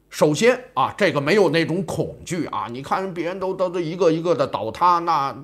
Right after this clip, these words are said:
有看着那种例子，所以说共产党当时在恐惧之下，为了自卫，为了自保，不存在这件事儿。苏东剧变，刚才讲是在六四之后，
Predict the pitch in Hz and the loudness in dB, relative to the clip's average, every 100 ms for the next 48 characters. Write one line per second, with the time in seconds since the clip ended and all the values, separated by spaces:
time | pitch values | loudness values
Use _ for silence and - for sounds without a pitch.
0 | - _ - 78 - 113 127 - 151 156 | -20 _ -18 -14 -12 -12 -8 -2 0 0
1 | 165 123 113 151 170 113 117 - - - | 0 -2 -2 -2 0 2 0 -4 -10 -6
2 | 175 151 160 165 143 147 143 113 143 160 | 0 2 2 0 0 0 0 0 2 2
3 | 147 135 - 117 110 127 170 135 170 170 | 2 0 -2 -10 -8 -4 -4 0 0 2
4 | 143 151 143 160 175 156 185 143 160 165 | 0 0 0 0 -2 2 2 4 2 2
5 | 165 151 82 80 - - - 240 - 175 | -2 -2 -2 -8 -12 -14 0 0 0 4
6 | 202 147 117 101 92 101 107 - _ _ | 6 6 4 -4 -6 -4 -4 -6 _ _
7 | _ _ _ _ - - 262 254 247 240 | _ _ _ _ -10 -2 2 4 4 2
8 | 220 226 175 165 175 165 165 170 127 107 | 0 0 0 4 4 4 2 2 2 -2
9 | 175 160 165 190 147 - 135 117 196 - | 0 2 4 4 2 -2 -4 0 0 2
10 | 170 - - | 0 0 -6